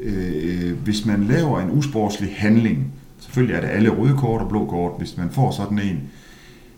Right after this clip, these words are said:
i de sidste tredive sekunder, så indebærer det et strafkast og et rødt kort. Der, jeg synes, den er, den også er god, det er jo igen, hvis man, øh, kaster bolden væk, efter der er fløjtet. Hvis man, øh,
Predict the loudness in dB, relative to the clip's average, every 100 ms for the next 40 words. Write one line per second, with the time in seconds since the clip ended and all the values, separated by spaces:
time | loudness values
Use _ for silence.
0 | -6 -4 -2 -2 -2 -2 -2 -2 -2 -2
1 | -2 0 2 2 0 -2 -4 -6 -8 -10
2 | -8 -10 -10 -14 -14 -18 -20 -20 -20 -20
3 | -18 -12 -10 -8 -10 -12 -16 -16 -20 -20
4 | -20 -20 -20 -20 -20 -20 -6 4 6 6
5 | 4 4 4 4 0 2 2 0 -2 0
6 | 2 2 2 2 2 2 2 2 4 2
7 | 2 2 2 2 -2 -2 0 0 0 0
8 | -2 -2 -2 -4 -4 -8 -16 -12 -6 -6
9 | -4 0 4 4 2 2 2 0 -2 -14
10 | -16 -14 -14 -16 -20 -20 -4 0 0 -2
11 | -6 -8 -6 -6 -2 -2 0 -2 -4 -8
12 | -14 -20 -20 -20 -20 -20 -20 -12 0 2
13 | 4 2 2 2 2 2 2 2 0